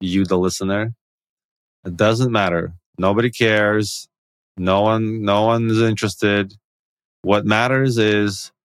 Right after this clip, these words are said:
are you solving somebody's, somebody else's problem, the customer's problem?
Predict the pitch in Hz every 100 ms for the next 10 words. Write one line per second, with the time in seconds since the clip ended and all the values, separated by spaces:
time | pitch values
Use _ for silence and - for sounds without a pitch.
0 | _ _ - 104 117 123 113 107 107 -
1 | 104 104 104 101 101 101 101 - - 104
2 | 95 95 90 - - - 101 95 92 90
3 | 92 82 92 85 82 82 80 - 90 -
4 | 98 - 90 87 - 82 80 85